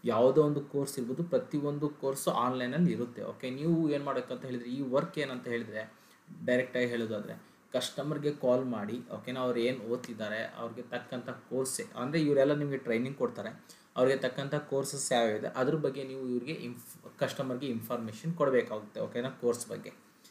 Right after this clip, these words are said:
ಇಷ್ಟೇ ನಿಮ್ಮ job ಇರೋದು. ಓಕೆ, ಇದಕ್ಕೆ salary ಏನಿರುತ್ತೆ, okay, so ಹೇಗೆ apply ಮಾಡೋದು ನಾನು ಅದನ್ನ ತಿಳಿಸ್ಕೊಡ್ತೀನಿ. ಓಕೆ,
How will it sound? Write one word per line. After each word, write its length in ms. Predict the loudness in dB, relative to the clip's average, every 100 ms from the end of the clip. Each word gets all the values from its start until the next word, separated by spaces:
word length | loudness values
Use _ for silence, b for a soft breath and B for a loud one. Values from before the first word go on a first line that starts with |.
| B
ಇಷ್ಟೇ 260 | -4 6 8
ನಿಮ್ಮ 260 | 8 6 4
job 300 | 2 0 -4
ಇರೋದು. 240 | -8 -8
ಓಕೆ, 340 | -8 -4 -4 B B -2
ಇದಕ್ಕೆ 180 | 0 4
salary 380 | 4 4 6
ಏನಿರುತ್ತೆ, 920 | 4 4 0 0 2 2 2 4 4 0
okay, 220 | -6 -4
so 220 | -2 0
ಹೇಗೆ 300 | 2 4 4
apply 240 | 0 0
ಮಾಡೋದು 320 | 0 0 0 0
ನಾನು 200 | 0 -4
ಅದನ್ನ 200 | -4 -6
ತಿಳಿಸ್ಕೊಡ್ತೀನಿ. 680 | -6 -8 -8 -12 -12 -10
ಓಕೆ, 200 | -8 -4